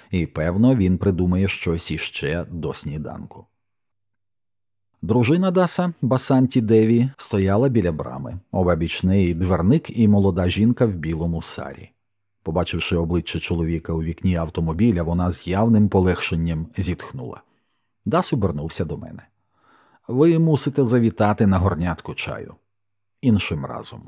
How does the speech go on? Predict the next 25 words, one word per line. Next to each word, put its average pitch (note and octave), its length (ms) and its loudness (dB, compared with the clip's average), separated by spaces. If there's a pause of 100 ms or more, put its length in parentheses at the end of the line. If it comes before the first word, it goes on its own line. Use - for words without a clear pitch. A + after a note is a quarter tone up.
(180)
відмовився E2+ 800 -2
я. C2+ 280 -14 (1500)
До C3+ 100 -2
нас E3 220 2
хутко D#3 380 0
підбіг C3+ 520 2
худенький C3 580 4
місцевий A2+ 520 2
констебль, C3+ 640 0
відкрив G#2 560 2
дверцята F2 560 -2
з E2 100 -4
Дасового E2 640 -2
боку, A#2+ 440 2 (100)
допоміг B2 460 0
старому B2+ 460 2
вийти G#2 320 2
з E2+ 80 -2
авто, A2+ 400 0 (100)
нібито G#2+ 420 4
якесь G2+ 360 0
цабе E2+ 460 -2
прибуло D#2+ 480 -4
до D#2+ 220 -4
Дорчестера. D#2 840 -8